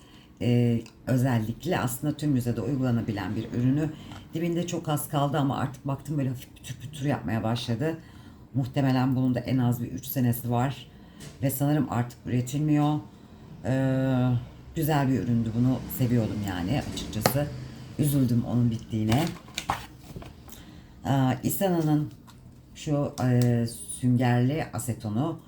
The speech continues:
Bu çok başarılı, oldukça da güzel. Artık bu da ağırlaştı, kokusu falan bayağı, e, çıkartmamaya başlamıştı. Bu da bitenlere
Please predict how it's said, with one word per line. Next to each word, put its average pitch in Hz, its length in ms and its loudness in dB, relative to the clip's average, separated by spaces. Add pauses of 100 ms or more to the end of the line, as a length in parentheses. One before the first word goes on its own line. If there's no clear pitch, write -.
(300)
Bu - 40 -10
çok 180 280 -2
başarılı, 127 580 0 (200)
oldukça - 380 -8
da 87 60 -6
güzel. 127 400 0 (360)
Artık 120 360 -2
bu 117 100 -10
da 120 180 2 (1900)
ağırlaştı, 101 520 0
kokusu - 340 -10
falan 117 320 0
bayağı, 110 360 2 (540)
e, 113 280 2
çıkartmamaya 107 600 -2
başlamıştı. 110 720 -2 (640)
Bu 120 80 0
da 123 280 2
bitenlere 110 680 2